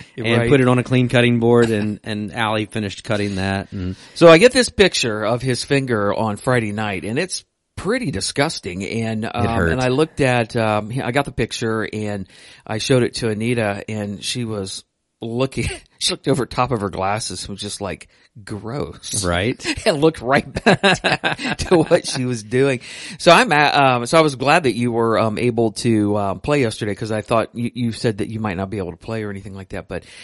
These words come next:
Speaker 1: you did take a hunk out, 'cause that was a,
Speaker 2: Yeah.
Speaker 1: that was a, that was a slice.
Speaker 2: It hurt.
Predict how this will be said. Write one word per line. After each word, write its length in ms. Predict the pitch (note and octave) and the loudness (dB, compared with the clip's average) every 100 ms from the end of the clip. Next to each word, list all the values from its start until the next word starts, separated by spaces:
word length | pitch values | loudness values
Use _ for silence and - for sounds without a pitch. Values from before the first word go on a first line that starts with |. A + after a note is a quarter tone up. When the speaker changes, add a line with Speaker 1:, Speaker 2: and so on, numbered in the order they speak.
| - | -14
Speaker 1:
you 120 | - | -10
did 200 | D#3 E3 | -2 -2
take 160 | - B2 | -2 -4
a 40 | |
hunk 260 | G#2 B2 A2+ | -4 -6 -6
out, 160 | A2 - | -8 -8
'cause 120 | G#2 | -6
that 120 | E3 | -6
was 100 | A#2+ | -6
a, 60 | E2+ E2 _ _ _ - | -10 -20 _ _ _ -10
Speaker 2:
Yeah. 260 | F#2+ F2 F2 | -10 -10 -8
Speaker 1:
that 120 | C3+ | -6
was 120 | C3 | -6
a, 80 | E2+ - | -10 -4
that 160 | C#3+ | -4
was 120 | G#3+ A2 | -2 -6
a 40 | |
slice. 580 | D#2 - B2 C#2+ C#2 - | -8 -8 -8 -8 -12 -10
Speaker 2:
It 100 | G2 | -8
hurt. 320 | E2 F#2+ D2 | -6 -6 -6